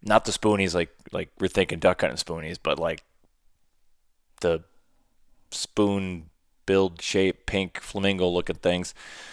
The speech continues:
those. And then they had these, uh, couple different kinds of, um, I never remember how to say it. Um, uh, they're like coots.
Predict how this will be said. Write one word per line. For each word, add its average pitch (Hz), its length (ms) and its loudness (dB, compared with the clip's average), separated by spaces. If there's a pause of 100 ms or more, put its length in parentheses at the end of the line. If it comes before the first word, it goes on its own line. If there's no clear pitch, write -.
(140)
those. 107 640 6 (520)
And 95 220 -2
then 98 220 4
they 101 80 2
had 95 320 2
these, 90 320 -2
uh, 87 420 -2 (440)
couple 120 220 2
different 110 300 2
kinds 98 380 2
of, 82 340 -2 (720)
um, 87 460 -4 (480)
I - 280 -4
never - 200 -6
remember 90 300 -8
how 90 120 -4
to - 100 -8
say - 360 -4
it. - 260 -6
Um, 82 360 -10 (1400)
uh, - 300 -10 (1080)
they're 123 100 4
like 135 180 2
coots. - 420 2